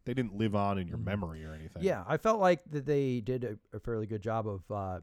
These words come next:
Speaker 2: mentioning all the matches for
Speaker 1: Yeah.
Speaker 2: Super Brawl, but nothing felt elevated.
Speaker 1: Mm-hmm.
Speaker 2: Uh, I mean, I think the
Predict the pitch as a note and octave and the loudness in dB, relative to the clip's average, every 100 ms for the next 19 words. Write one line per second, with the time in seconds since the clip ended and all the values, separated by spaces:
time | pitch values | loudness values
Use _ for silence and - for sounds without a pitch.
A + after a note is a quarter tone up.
0 | _ - F2+ G2 - E3+ F3 E3+ F3 E3+ | _ -14 -12 -12 -8 -6 -2 0 2 0
1 | E3+ - F3 E3+ - E3 D#3 D#3 - E3+ | -2 -2 -4 -4 -4 0 2 0 -4 -4
2 | D#3+ E3+ E3 - C3 A#2+ B2 B2+ C3 B2 | 2 4 2 2 0 0 -2 0 0 0
3 | C3+ A#2 - A2+ F#2 - _ - A#2 F2 | -4 -6 -2 -2 -2 -8 _ -6 -6 -6
4 | - - - _ - A#2+ A2+ G2 - _ | -12 -18 -20 _ -4 -2 0 -2 -8 _
5 | _ - A#2+ A2 E3 A3+ A3+ D#3 - G#3 | _ -8 -6 0 0 0 0 0 2 0
6 | G#3+ D3+ | 0 -2